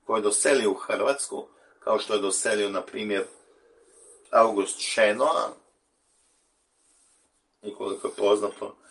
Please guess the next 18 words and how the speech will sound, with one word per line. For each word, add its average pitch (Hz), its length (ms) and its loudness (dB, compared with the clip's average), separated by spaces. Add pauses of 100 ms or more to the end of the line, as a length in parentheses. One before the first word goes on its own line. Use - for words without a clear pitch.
(300)
njegovi 98 360 -2
su - 180 -8
preci 104 380 0
bili 104 300 -4
Česi, 120 440 2
znači, 101 480 -8 (540)
njegovi 104 240 0
su - 180 -4
preci 110 400 0
doselili 98 560 -2
iz 95 160 -6
Češke, - 600 -6 (1600)
ali 120 320 6
su 123 180 -2
se 107 320 4
u 101 80 -2
Hrvatskoj 135 640 0
udomačili 92 920 0